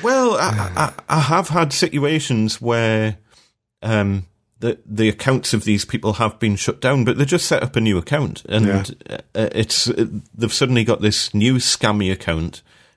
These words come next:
Speaker 1: and unfortunately people follow them because people don't realise that it, it's a scam,
Speaker 2: It's, it's not
Speaker 1: and they
Speaker 2: right.
Speaker 1: end up with another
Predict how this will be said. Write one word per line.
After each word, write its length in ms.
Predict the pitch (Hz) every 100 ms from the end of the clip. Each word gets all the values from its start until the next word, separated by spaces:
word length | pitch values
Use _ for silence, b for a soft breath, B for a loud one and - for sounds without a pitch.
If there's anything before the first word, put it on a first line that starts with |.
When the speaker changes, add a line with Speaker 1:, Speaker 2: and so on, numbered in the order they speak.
| -
Speaker 1:
and 160 | 131
unfortunately 680 | 135 131 147 156 - 135 117
people 360 | 113 131 127 127
follow 340 | - - 190 226
them 200 | 117 98
because 380 | 123 120 113
people 260 | - 123 120
don't 300 | 120 120 -
realise 640 | 110 127 92 85 107 110 - b b b _ -
that 240 | 107 - -
it, 140 | 104 _ -
it's 240 | 101 -
a 20 |
scam, 460 | - - 117 90 82
Speaker 2:
It's, 280 | 101 - -
it's 140 | 98 -
not 140 | 104
Speaker 1:
and 100 | 107
they 80 | 117
Speaker 2:
right. 60 | 120
Speaker 1:
end 160 | 131
up 120 | 123
with 140 | 110 110
another 380 | 107 107 104